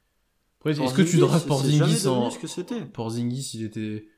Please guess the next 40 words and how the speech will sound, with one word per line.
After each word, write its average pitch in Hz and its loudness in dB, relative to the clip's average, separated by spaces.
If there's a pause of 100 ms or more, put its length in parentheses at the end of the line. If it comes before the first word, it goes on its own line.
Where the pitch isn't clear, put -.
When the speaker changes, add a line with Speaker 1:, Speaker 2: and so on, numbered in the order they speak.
(400)
Speaker 1:
on 110 -10
l'a 110 -6
drafté 113 -6
beaucoup 113 -10
en 110 -6
quoi, 107 -8
quatorze, 123 -10 (160)
c'est - -16
ça ? 151 -8 (320)
Speaker 2:
Dix-sept, 120 -6
Speaker 1:
Dix-sept, 123 -4
ouais, 110 -4
je 113 -6
Speaker 2:
non, 117 -8
Speaker 1:
toujours, 117 -6
je 107 -12
sais 127 -8
pas 131 -8
Speaker 2:
dix-sept. 127 -14
Speaker 1:
pourquoi 110 -12
dix-sept. 113 -4
Speaker 2:
Porzingis, 127 -4
il 123 -4
est 123 -4
en 120 -2
quatre. - -12 (600)
Speaker 1:
Voilà, 123 -4
hein, 123 -6
dix-sept, 123 -2
Speaker 2:
Porzingis, 131 -2
Speaker 1:
tu - -10
Speaker 2:
il - -8
est 131 0
en - 0
Speaker 1:
draftes 135 2
en - -4
Speaker 2:
quatre 135 0
cinq. 120 -4
Speaker 1:
dix-sept - -8
Porzingis. 120 -8